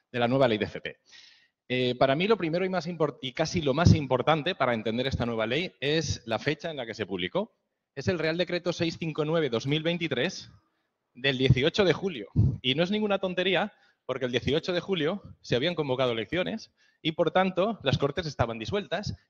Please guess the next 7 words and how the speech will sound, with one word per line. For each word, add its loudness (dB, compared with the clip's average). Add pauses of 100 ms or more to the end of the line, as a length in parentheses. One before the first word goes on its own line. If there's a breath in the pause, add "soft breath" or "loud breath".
y -6
no 2
se 6
pueden 2
aprobar 0
reales -2
decreto, -4